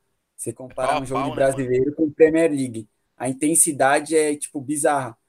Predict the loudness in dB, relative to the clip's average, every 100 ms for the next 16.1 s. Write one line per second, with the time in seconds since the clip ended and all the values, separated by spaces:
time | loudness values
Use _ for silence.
0 | _ _ _ -10 -4 -2 2 2 2 -2
1 | -4 -2 -2 -2 -6 -6 -6 -6 -4 -6
2 | -2 -2 -2 -4 -2 -2 -2 -4 -10 _
3 | _ _ _ 0 2 2 -2 -2 0 0
4 | -2 _ _ -10 -2 0 0 0 2 4
5 | 2 2 0 -2 -4 -4 -6 -20 _ -20
6 | -18 -20 _ _ -6 -4 -2 -2 -2 -2
7 | -4 -2 0 -2 -6 -6 -6 -6 -4 -2
8 | -2 0 0 0 0 -2 -2 -2 -8 -10
9 | _ _ -2 0 0 -4 0 4 4 2
10 | -2 -2 -4 -6 -8 -4 -4 2 4 4
11 | 0 -10 -20 -20 -20 -20 _ _ _ -14
12 | -12 -8 -8 -6 -8 -8 -10 -10 -8 -8
13 | -8 -8 -6 -6 -6 -12 -18 -20 -18 -16
14 | -10 -10 -10 -14 -14 -12 -12 -12 -16 -14
15 | -12 -12 -10 -12 -10 -12 -12 -12 -14 -12
16 | -12